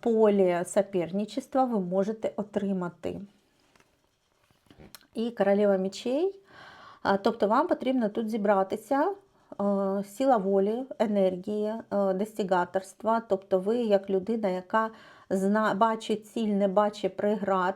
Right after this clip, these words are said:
ви прорубуєте просто, е, вікно в своє майбутнє своєю саблею, своїми активними діями, а, можливо, за рахунок відносин. Е,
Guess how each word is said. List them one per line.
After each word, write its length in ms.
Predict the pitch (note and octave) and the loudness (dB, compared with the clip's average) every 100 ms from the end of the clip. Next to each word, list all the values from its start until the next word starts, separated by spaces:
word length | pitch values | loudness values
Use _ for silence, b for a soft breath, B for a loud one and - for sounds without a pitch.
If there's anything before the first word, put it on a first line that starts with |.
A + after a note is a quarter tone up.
| - | -6
ви 120 | G3+ | -12
прорубуєте 800 | - G#3+ G#3+ A#3+ F3 F#3+ F3+ F3+ | -4 0 2 0 0 -2 -2 -6
просто, 540 | - G3 G3 - F3+ F3+ B B B B B - | -2 -2 0 -2 -2 -2 B B B B B -6
е, 20 | E3+ F3 | -4 -2
вікно 540 | F3 A#3+ C4+ A3+ A#3 | -2 0 4 4 4
в 60 | G3 | 2
своє 380 | G3+ F#3 G3+ G#3 | 0 2 4 4
майбутнє 760 | G3+ A3 G3 G3 G3 F3+ E3+ | 4 2 2 -2 -4 -6 -8
своєю 400 | F3 - G#3 G#3+ | -6 0 0 2
саблею, 600 | G#3 - G3 E3+ E3+ A3 | -2 0 0 0 0 -2
своїми 500 | B3+ - G#3 G3 F#3+ - | -2 -2 0 0 -2 -2
активними 960 | C4 C#4 - - C4 A3 G3+ F#3+ F3+ E3+ | -2 -2 -4 0 2 4 2 0 -2 -4
діями, 1120 | F3 G#3 A3+ G3 F3+ F#3+ F#3+ F#3+ A3 C4+ E4 - B B B B B | -6 -4 -2 0 2 2 2 0 2 2 2 -4 B B B B B
а, 300 | G3 G3+ G3 | 0 2 2
можливо, 800 | G3 G3+ G3+ G#3+ C#4+ B3+ A#3 A3 | 2 2 2 2 4 4 2 2
за 160 | G#3+ | 2
рахунок 640 | G3 F#3+ - A3+ B3 B3 A#3+ | 2 0 -4 -2 0 -2 -2
відносин. 1080 | A3+ G#3+ F#3+ G#3 F#3+ F3 - - G3 G#3 A#3 - _ _ _ _ - - | -4 -2 -2 0 0 -4 -8 -4 -2 -2 -6 -14 _ _ _ _ -20 -10
Е, 420 | F#3+ F#3+ F#3 F3+ | -6 -4 -4 -6